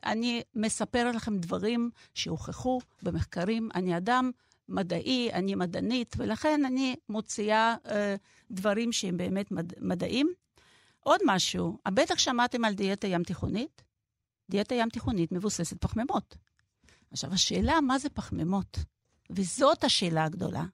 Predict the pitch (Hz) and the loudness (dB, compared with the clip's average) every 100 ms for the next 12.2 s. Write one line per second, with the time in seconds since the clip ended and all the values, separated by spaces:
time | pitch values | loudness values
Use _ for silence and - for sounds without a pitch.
0 | _ _ _ _ - 196 247 - - 247 | _ _ _ _ -4 4 4 6 2 4
1 | 226 214 202 - - 190 196 196 175 175 | 0 2 0 -4 -2 2 4 4 2 2
2 | 175 220 190 170 165 - - - 226 254 | 2 4 4 2 -2 -6 -18 0 4 6
3 | 247 262 294 330 262 - 180 175 160 - | 6 6 6 6 2 2 0 0 0 -2
4 | - - _ _ _ _ _ _ - - | -6 -16 _ _ _ _ _ _ -20 -14
5 | - - 226 240 226 226 196 202 208 208 | -6 0 0 0 2 2 2 2 2 2
6 | 175 180 180 - - _ - 190 226 233 | 0 2 0 0 -18 _ -2 0 4 4
7 | 262 247 214 - - - 151 - _ _ | 4 2 0 -4 -6 -6 -8 -14 _ _
8 | _ - - - - 277 339 - - - | _ -20 -20 -12 0 2 4 2 -4 0
9 | - 254 240 - - 311 285 247 247 226 | 2 2 0 2 2 0 0 -2 0 0
10 | 214 208 - 185 180 180 165 165 - - | 0 0 -2 -4 -2 0 2 0 -2 -4
11 | 190 208 185 226 214 190 170 160 202 359 | -4 0 0 0 0 -2 -2 0 0 0
12 | - | -6